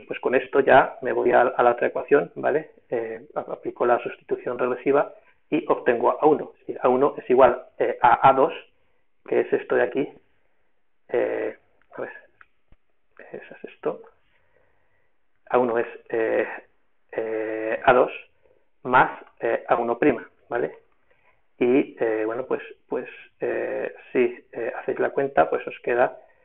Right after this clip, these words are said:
menos cuatro quintos más cinco quintos, esto sería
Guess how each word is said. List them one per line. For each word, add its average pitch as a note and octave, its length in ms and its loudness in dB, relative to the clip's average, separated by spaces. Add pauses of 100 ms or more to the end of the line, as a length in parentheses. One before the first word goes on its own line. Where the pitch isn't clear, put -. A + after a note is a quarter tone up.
(360)
menos A#2+ 340 0 (300)
cuatro B2 340 -2
quintos C#3+ 540 -6 (320)
más A#2+ 680 -2 (280)
cinco B2+ 340 -4
quintos, C#3+ 460 -2
esto - 240 -16 (100)
sería B2+ 320 0